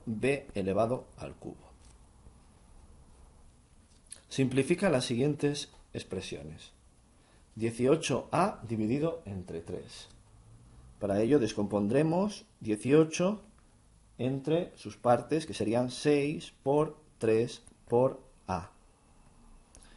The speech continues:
Y dividido entre tres. Tres entre tres nos daría uno, con lo cual el resultado sería seis A. Ejercicio B. Hacemos lo mismo. Esto es igual a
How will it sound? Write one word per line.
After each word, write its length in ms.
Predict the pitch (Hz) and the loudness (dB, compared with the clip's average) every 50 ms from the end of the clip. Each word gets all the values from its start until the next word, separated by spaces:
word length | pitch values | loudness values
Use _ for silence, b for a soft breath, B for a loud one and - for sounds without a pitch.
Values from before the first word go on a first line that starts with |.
| b b b b - | b b b b 0
Y 120 | 143 156 | 0 2
dividido 560 | 131 120 110 107 110 117 110 123 131 - - - | 2 4 4 4 4 4 4 4 2 2 0 -2
entre 360 | 101 98 90 87 - 80 80 | -2 -2 -2 -2 -4 -8 -8
tres. 440 | - - - - - - - - - - - - - - - - | -8 -10 -14 -14 -14 -16 -18 -20 -20 -20 -20 -20 -20 -20 -10 -2
Tres 400 | - 117 110 95 90 - - - | 2 4 4 4 2 0 -6 -6
entre 300 | 101 95 92 - 95 98 | -6 -4 -4 -2 -4 -4
tres 260 | - 107 104 90 90 | -2 -2 -2 -2 -2
nos 120 | 87 87 98 | -4 -4 -2
daría 280 | 95 98 120 139 143 | 0 2 4 4 4
uno, 260 | 139 131 123 123 131 - | 4 4 2 0 0 0
con 120 | - 98 | 0 0
lo 120 | 92 92 | 0 0
cual 180 | - 110 110 117 | 2 4 4 4
el 120 | 113 101 | 4 2
resultado 560 | - - - - 82 - - 98 104 110 120 117 | 0 -4 -10 -10 -8 -4 0 0 2 2 0 -2
sería 440 | - - 85 90 104 110 - - b b b b b b b - | -4 -6 -4 -2 -2 -2 -2 -6 b b b b b b b -12
seis 480 | - - 113 107 104 104 - - - - _ - - - | -6 0 2 2 2 2 -2 -6 -12 -16 _ -20 -16 -12
A. 200 | - - - - _ _ _ _ _ - - - _ _ _ - _ - _ _ _ _ _ - _ _ _ _ _ _ _ _ _ _ _ _ _ _ _ _ _ _ - - _ _ _ _ _ - - _ _ _ _ _ _ - | -12 -12 -12 -14 _ _ _ _ _ -20 -20 -20 _ _ _ -20 _ -20 _ _ _ _ _ -20 _ _ _ _ _ _ _ _ _ _ _ _ _ _ _ _ _ _ -20 -20 _ _ _ _ _ -20 -20 _ _ _ _ _ _ -6
Ejercicio 640 | 113 113 - 113 110 - 139 131 - 123 101 87 | -4 0 0 0 0 0 -4 -2 -2 -2 -2 -2
B. 160 | 82 80 90 - - _ _ _ _ _ _ _ _ _ _ _ _ _ _ _ _ b b b b b b | -2 -6 -8 -10 -16 _ _ _ _ _ _ _ _ _ _ _ _ _ _ _ _ b b b b b b
Hacemos 560 | - 98 - - 139 143 143 151 151 151 - - | -12 -6 0 0 2 4 4 2 0 -2 -6 -6
lo 140 | - 98 92 | -2 0 0
mismo. 320 | 90 87 82 - 87 92 | 0 0 -2 -4 -4 -6
Esto 140 | 107 - - | -6 -4 -4
es 100 | 110 - | -6 -4
igual 380 | 107 101 104 113 120 113 104 101 | -4 0 2 4 4 4 6 4
a 320 | - 180 214 - - - | 4 2 2 -2 -8 -18